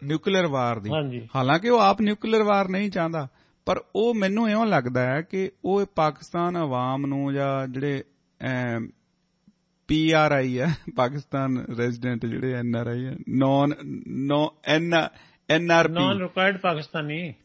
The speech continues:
Speaker 1: ਐਨ ਆਰ ਪੀ, ਜਾਣੀ ਕਿ ਜਿਹੜੇ ਬਾਹਰਲੇ ਪਾਕਿਸਤਾਨੀ ਹੈ।
Speaker 2: ਐਨ ਆਰ ਪੀ, non required ਪਾਕਿਸਤਾਨੀ।
Speaker 1: ਹਾਂ, ਜਿੱਦਾਂ ਐਨ ਆਰ ਆਈ
Speaker 2: ਤਾਂ
Speaker 1: ਇੰਡੀਅਨਸ ਹੈ।
Speaker 2: ਇਹ, ਇਹ,
Speaker 1: ਹਾਂ।
Speaker 2: ਇਹ, ਹਾਂ,
Speaker 1: ਇੱਦਾਂ
Speaker 2: non required ਇੰਡੀਅਨ ਹੁੰਦਾ।
Speaker 1: ਹਾਂ, ਉਹਨਾਂ ਨੂੰ
Speaker 2: ਇੱਦਾਂ।
Speaker 1: ਖੁਸ਼ ਕਰਦਾ ਨਜ਼ਰ ਆ ਰਿਹਾ ਉਸ ਤਬਕੇ ਨੂੰ, ਹਨਾ,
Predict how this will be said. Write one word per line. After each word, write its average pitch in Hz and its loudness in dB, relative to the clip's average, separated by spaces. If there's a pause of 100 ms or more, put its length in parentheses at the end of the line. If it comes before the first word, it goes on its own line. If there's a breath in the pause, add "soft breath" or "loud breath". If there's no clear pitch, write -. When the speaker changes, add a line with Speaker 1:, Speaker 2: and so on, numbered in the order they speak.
Speaker 1:
ਐਨ 143 4
ਆਰ 147 8
ਪੀ, 120 -2
ਜਾਣੀ 135 -2
ਕਿ 139 0
ਜਿਹੜੇ 147 0
ਬਾਹਰਲੇ 147 2
ਪਾਕਿਸਤਾਨੀ 131 -2
ਹੈ। 170 4
Speaker 2:
ਐਨ 190 0
ਆਰ 180 2
ਪੀ, 190 -2
non 180 0
required 185 2
ਪਾਕਿਸਤਾਨੀ। 147 -2
Speaker 1:
ਹਾਂ, 123 -2
ਜਿੱਦਾਂ 147 2
ਐਨ 143 4
ਆਰ 147 6
ਆਈ 151 6
Speaker 2:
ਤਾਂ 147 4
Speaker 1:
ਇੰਡੀਅਨਸ 143 2
ਹੈ। 151 -2
Speaker 2:
ਇਹ, 160 -6
ਇਹ, 160 -4 (320)
Speaker 1:
ਹਾਂ। 123 -4 (180)
Speaker 2:
ਇਹ, 160 -2
ਹਾਂ, 135 -6
Speaker 1:
ਇੱਦਾਂ 135 -4
Speaker 2:
non 160 -2
required 165 -2
ਇੰਡੀਅਨ 156 -4
ਹੁੰਦਾ। 143 -6
Speaker 1:
ਹਾਂ, 151 2 (120)
ਉਹਨਾਂ 214 2
ਨੂੰ 262 2
Speaker 2:
ਇੱਦਾਂ। - -6
Speaker 1:
ਖੁਸ਼ 202 2
ਕਰਦਾ 190 2
ਨਜ਼ਰ 175 0
ਆ 127 2
ਰਿਹਾ 131 0
ਉਸ 135 -2
ਤਬਕੇ 113 -2
ਨੂੰ, 107 -8
ਹਨਾ, 151 -6